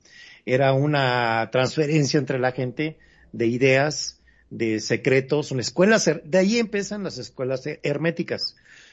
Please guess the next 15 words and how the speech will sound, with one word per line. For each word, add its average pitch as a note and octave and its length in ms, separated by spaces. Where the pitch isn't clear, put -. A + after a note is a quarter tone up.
Pero C#3+ 180
bueno, C#3+ 380
eso C#3 340
vamos D3+ 320
a D#3+ 40
ir D3+ 160
despicando B2 760
lo A#2 160
que A2 140
podamos, A#2+ 680
este, G#2+ 1040
sin A2+ 160
meternos C3+ 500
tanto C3+ 600
en G2+ 480